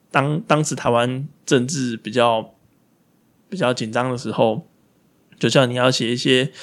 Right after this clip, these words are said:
呃，可能写现代主义啊，然后写反共文学啊之类的，或者说怀乡文学，那就，就有一坨人硬要写乡土文学嘛，对不对？就是，就有人要搞。所以我觉得，我觉得文学的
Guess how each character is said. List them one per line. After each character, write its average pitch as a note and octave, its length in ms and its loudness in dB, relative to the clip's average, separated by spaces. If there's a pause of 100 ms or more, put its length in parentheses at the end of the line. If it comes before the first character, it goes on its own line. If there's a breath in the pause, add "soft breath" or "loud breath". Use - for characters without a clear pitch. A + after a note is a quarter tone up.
(260 loud breath)
呃， A2 120 -4
可 A#2 120 -4
能 A#2 60 -4
写 B2 160 -6
现 D#3 140 -2
代 D3 140 4
主 B2 180 -2
义 C3+ 140 0
啊， A2+ 400 0
然 A#2 100 -10
后 A#2+ 300 0
写 - 420 -12
反 A2+ 140 -14
共 D3 120 0
文 B2+ 160 -2
学 A2 200 -4
啊 A2+ 260 0
之 C#3 140 -6
类 C3 180 2
的， - 180 -6
或 - 160 -4
者 A#2+ 40 -2
说 A#2+ 80 -4
怀 - 140 -10
乡 C3 180 -4
文 A#2 180 -6
学， - 300 -12 (240 soft breath)
那 B2+ 80 -8
就， D#3 280 6
就 - 260 4
有 D#3+ 100 8
一 G3 80 6
坨 D#3+ 160 8
人 C#3 100 4
硬 F3 80 0
要 D#3+ 160 4
写 A#2 300 -2 (340)
乡 C#3 240 -2
土 C3+ 100 0
文 G#2+ 140 -6
学 G#2+ 160 -10
嘛， A2 240 -10
对 A2+ 100 -8
不 G#2 80 -12
对？ E2 180 -12 (120)
就 C3 120 -10
是， A2+ 260 -10 (360)
就 C#3+ 120 2
有 A#2+ 60 0
人 E3+ 60 -6
要 A2+ 100 -8
搞。 - 340 -10
所 - 140 0
以 D#3+ 40 8
我 C#3+ 160 6
觉 D3 180 2
得， C3+ 60 -2
我 D3+ 80 2
觉 F3 60 6
得 G3 60 10
文 E3 160 6
学 C3 160 -2
的 B2+ 280 2